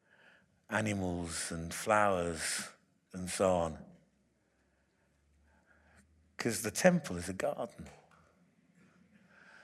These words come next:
where God dwells. In the future, it becomes a garden city in the book of Revelation. But it says,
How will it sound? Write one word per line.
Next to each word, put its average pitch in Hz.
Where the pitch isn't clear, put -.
where 92
God 107
dwells. 92
In 98
the 98
future, 120
it 110
becomes 110
a 110
garden 110
city 104
in 101
the 101
book 98
of 117
Revelation. 107
But -
it 147
says, 139